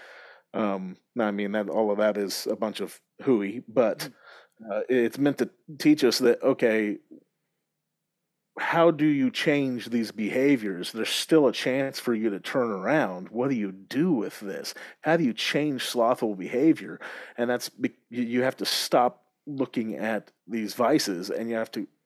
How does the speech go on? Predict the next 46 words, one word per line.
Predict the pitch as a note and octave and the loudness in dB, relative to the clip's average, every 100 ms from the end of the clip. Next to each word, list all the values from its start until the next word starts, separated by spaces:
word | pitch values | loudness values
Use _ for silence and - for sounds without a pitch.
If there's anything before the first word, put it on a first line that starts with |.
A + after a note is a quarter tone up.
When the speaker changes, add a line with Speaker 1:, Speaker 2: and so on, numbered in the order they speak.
| _ - | _ -12
Speaker 1:
fight | - C3+ C#3+ | 0 2 4
them | A#2 G#2+ | 2 0
with | G2+ | -6
these | G2+ F2+ | -8 -8
virtues. | - C3 E3 - D#2+ E2+ A#2 | 0 0 2 -2 -6 -8 -4
You | G#2+ | -2
have | C3 C3 | -2 -2
to | A#2 G2+ - - _ - | -4 -4 -6 -16 _ -10
change | - - D3+ E3+ A#2 G2 G2 - - - - _ | -4 2 2 2 0 -4 -8 -12 -16 -20 -20 _
the, | B2 B2 | -6 -4
your | F#2+ A#2+ A2 | -2 0 0
entire | G#2+ C3+ A#2+ G#2+ | 0 2 4 2
way | G#2+ B2 A#2+ | 4 4 4
that | A2+ G#2 | 2 0
you | G#2+ G#2 | -4 -2
approach | G#2+ - A#2 G#2 - - G#2 | -4 -2 -2 -2 -10 -14 -2
life. | A2+ B2 F2 - - - | 2 2 0 -8 -14 -6
You | A#2 | -2
have | A2+ | 0
to | - | -2
change | A2 C3 A#2+ | -2 -2 -4
essentially | G#2+ - C#3+ A#2+ G2 | -6 -4 -4 -4 -4
your | G2 | -4
mindset | G2 A2+ B2+ B2 G#2 | -2 -2 -2 -2 -4
and | F2+ | -4
your | F2 | -4
lifestyle | G2 A#2+ - - F2 E2+ E2+ E2+ - - - | 0 0 0 -2 -2 -2 -6 -10 -14 -14 -6
in | G#2+ | -4
order | G2+ G#2 F#2 | -2 -4 -4
to | A#2 G2 - | -6 -6 -6
counteract | C3+ A2+ F#2 B2+ C#3+ - | -2 -2 2 0 0 -6
this, | F#2+ D2 - - - _ - - - - | -8 -6 -6 -8 -10 _ -20 -20 -18 -2
uh, | A#2 | 0
because | G#2 G#2+ A#2+ A2 | 2 2 2 2
it | G#2+ | 0
is | G2 - | -2 0
like | A#2 A2 | 0 0
a | G#2 | -2
black | F2+ A2+ A2+ | 0 0 0
hole. | - B2 B2 G2 | 0 2 2 0
It | F#2 | -4
will | A2 | -8
just | F#2+ F#2 | -8 -10
suck | - - - - A2+ | -8 -6 -6 -6 -6
you | G2+ | -4
in | D#2 C3+ C3 F2+ F2 | -2 -2 -2 -4 -14